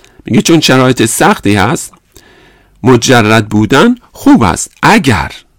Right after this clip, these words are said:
اگر خداوند این عطیه رو به شما داده،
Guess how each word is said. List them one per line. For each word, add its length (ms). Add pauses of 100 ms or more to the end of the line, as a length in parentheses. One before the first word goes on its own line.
(320)
اگر 440
خداوند 640
این 180 (100)
عطیه 400
رو 120
به 100
شما 320
داده، 300